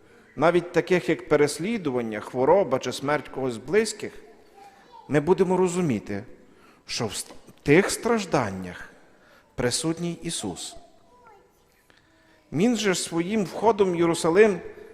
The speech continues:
не тільки святкує свій тріумф, він починає свою хресну дорогу. Вже завтра ми, дорогі браті і сестри, почнемо Страсний тиждень.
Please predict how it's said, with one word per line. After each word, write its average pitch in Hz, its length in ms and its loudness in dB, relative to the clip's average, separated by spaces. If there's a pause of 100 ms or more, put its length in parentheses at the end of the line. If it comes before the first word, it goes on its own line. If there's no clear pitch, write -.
(160)
не 143 160 4
тільки 285 420 4
святкує 175 560 2
свій 165 260 -2
тріумф, 147 600 4 (1120)
він 139 280 2
починає 185 580 2
свою 151 280 2
хресну 135 480 2
дорогу. 139 480 4 (1160)
Вже 147 200 0
завтра 226 400 6
ми, 196 200 2
дорогі 208 340 2
браті 208 440 4
і 180 60 2
сестри, 202 440 2
почнемо 165 560 -2
Страсний 143 460 -4
тиждень. 107 580 -4